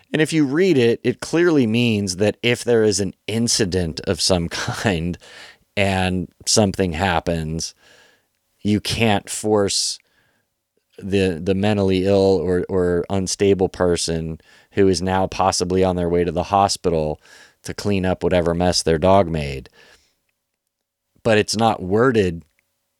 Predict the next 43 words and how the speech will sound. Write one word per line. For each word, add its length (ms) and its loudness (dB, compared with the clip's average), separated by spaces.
properly, 760 0
so 540 2
these 220 -2
people 280 0
can 160 -2
just 220 0
let 200 2
their 120 4
dog 320 2
shit 400 0
everywhere 560 -2
in 80 -2
the 100 -6
common 360 0
areas 440 0
of 340 -2
an 100 -4
apartment 420 0
building 360 -2
or 60 -6
something 520 -4
and 140 -2
then 100 -2
go, 140 0
"Hey, 220 2
it 100 -4
says 200 0
right 160 2
here 120 0
in 80 -2
the 60 -4
Fair 220 -2
Housing 340 0
Act, 200 -6
I 80 -2
don't 80 -4
have 100 -6
to 80 -20
clean 220 -4
up 100 -4
after 240 -4
my 120 -8
dog." 420 -2